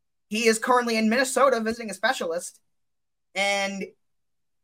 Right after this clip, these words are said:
I, it doesn't seem like he's gonna play this week.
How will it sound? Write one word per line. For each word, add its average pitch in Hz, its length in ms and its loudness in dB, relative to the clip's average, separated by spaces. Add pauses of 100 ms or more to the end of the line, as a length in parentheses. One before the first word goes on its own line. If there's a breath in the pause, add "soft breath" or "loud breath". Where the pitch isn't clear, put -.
(560)
I, 233 360 8
it 226 120 -4
doesn't 226 240 4
seem 208 220 -6
like 147 160 -8
he's 135 140 -14
gonna 123 180 -10
play 123 160 -10
this 107 180 -18
week. 113 200 -16